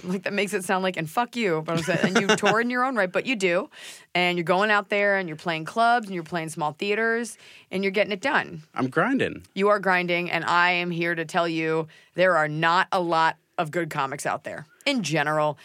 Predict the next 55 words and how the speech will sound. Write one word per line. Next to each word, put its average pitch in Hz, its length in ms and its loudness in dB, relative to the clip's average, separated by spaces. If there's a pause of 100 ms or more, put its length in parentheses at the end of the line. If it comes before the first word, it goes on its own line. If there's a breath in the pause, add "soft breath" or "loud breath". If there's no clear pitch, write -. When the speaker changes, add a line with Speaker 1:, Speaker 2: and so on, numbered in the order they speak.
(140 loud breath)
Speaker 1:
there 202 140 4
are - 20 0
even 208 260 -4
fewer 202 340 -2
people 185 480 0
that 185 160 0
are, 190 120 0
like, 202 360 -2 (120)
openers, 220 640 0
and 180 80 -6
you're 175 80 -2
like, 180 200 -4
"Oh." 220 260 -2 (340 loud breath)
But - 180 0
I've 196 280 4
believed 196 280 0
in 180 80 0
Hunter's 170 300 -2
comedy 165 300 -4
since 151 120 -8
day 156 140 -2
one. 151 320 -2
I 151 60 -6
think 151 180 -8
he's 143 160 -8
very 143 240 0
funny. 139 460 -6 (500 soft breath)
And, 143 400 -6
and 175 160 0
you 240 100 2
do 277 140 0
too, 254 320 2
which 170 180 -2
is 180 100 -2
why 175 160 2
he's 151 160 -4
here. 160 340 -4 (420)
Speaker 2:
I, 117 240 2
I - 20 0
get 127 160 0
very 101 220 2
uncomfortable 85 460 -4
hearing 80 200 -6
nice 80 220 -8
things - 220 -10
about - 260 -10
me. - 240 -14
Speaker 1:
Yeah, 180 160 2
you 175 140 -2
got 208 120 2
a 185 60 4
weird 190 400 -2
upbringing 156 440 -2
like 139 220 -6
that. 127 240 0